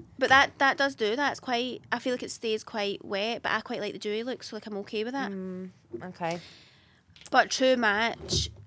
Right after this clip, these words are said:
Speaker 1: more matte, and it's just amazing. I think the
Speaker 2: Yeah,
Speaker 1: coverage is
Speaker 2: quite
Speaker 1: just
Speaker 2: a few of our
Speaker 1: great.
Speaker 2: friends are quite passionate about that one,
Speaker 1: Not
Speaker 2: aren't they?
Speaker 1: heavy, just nice,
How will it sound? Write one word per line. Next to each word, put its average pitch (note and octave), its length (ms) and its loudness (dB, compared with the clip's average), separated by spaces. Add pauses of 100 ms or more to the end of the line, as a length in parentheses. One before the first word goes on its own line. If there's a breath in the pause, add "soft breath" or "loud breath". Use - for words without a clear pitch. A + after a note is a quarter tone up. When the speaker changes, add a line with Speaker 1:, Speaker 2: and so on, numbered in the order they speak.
(180)
Speaker 1:
more A3+ 280 4
matte, G#3+ 560 2
and A3+ 120 2
it's F#3 140 -2
just G#3+ 220 -4
amazing. G#3 360 -2
I G#3 120 2
think G#3+ 280 -4
the G#3 60 -2
Speaker 2:
Yeah, G3+ 180 0
Speaker 1:
coverage G3+ 480 0
is - 60 -4
Speaker 2:
quite - 100 -4
Speaker 1:
just G#3+ 60 -2
Speaker 2:
a - 20 -4
few C4 100 2
of F#3 80 6
our G3+ 60 6
Speaker 1:
great. - 80 -2
Speaker 2:
friends G#3 220 -4
are - 20 -16
quite - 160 -8
passionate - 320 -8
about F#3 180 -4
that - 120 -4
one, B3 60 4
Speaker 1:
Not A#3 220 12
Speaker 2:
aren't - 40 0
they? A#3 140 4
Speaker 1:
heavy, A3 400 4
just A3 260 0
nice, G3+ 680 0